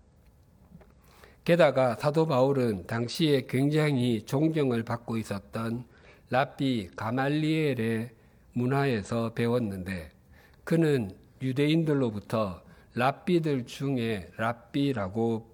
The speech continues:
불리우는 일곱 명의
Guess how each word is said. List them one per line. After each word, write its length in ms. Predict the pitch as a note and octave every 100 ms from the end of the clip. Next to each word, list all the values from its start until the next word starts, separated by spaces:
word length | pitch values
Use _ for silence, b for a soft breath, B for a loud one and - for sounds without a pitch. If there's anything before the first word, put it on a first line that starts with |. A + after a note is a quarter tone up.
| - _ _
불리우는 800 | - A#2 A#2+ C3+ G#2+ G#2 A2 F2 - b b b -
일곱 360 | E3 F3 D#3+
명의 640 | C#3+ A2 G#2 G#2 A#2 A#2+